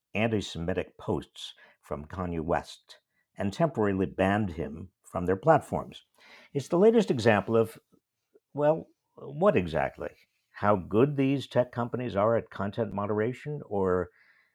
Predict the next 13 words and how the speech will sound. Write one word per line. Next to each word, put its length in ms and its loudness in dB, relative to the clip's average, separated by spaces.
how 200 -2
irresponsible 800 2
they 160 6
are 160 4
for 160 -4
muzzling 580 2
controversial 800 -2
views, 480 0
often 300 -6
from 160 -8
the 80 0
extreme 400 -4
right, 260 -2